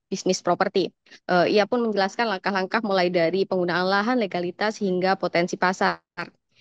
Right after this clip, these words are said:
Ia juga mendorong mahasiswa untuk memanfaatkan teknologi dalam mema-, pemasaran properti melalui ponsel, bahkan memungkinkan meraih pendapatan tanpa modal besar. Program pemerintah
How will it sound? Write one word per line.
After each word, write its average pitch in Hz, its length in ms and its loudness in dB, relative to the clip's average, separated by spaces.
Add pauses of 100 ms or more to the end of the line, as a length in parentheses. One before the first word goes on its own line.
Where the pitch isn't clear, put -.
(160)
Ia 269 160 2
juga 240 160 2
mendorong 226 320 2
mahasiswa 202 480 -2
untuk 196 160 -8
memanfaatkan 185 560 -2
teknologi 240 880 0
dalam 185 320 2
mema-, 190 240 -2 (160)
pemasaran 208 560 -2
properti 202 480 -4
melalui 180 400 0
ponsel, 220 480 0 (320)
bahkan 226 400 0
memungkinkan 226 640 0
meraih 220 400 0
pendapatan 190 560 -2
tanpa 175 240 -2
modal 170 240 2
besar. 175 320 0 (480)
Program 247 480 2
pemerintah 226 400 -4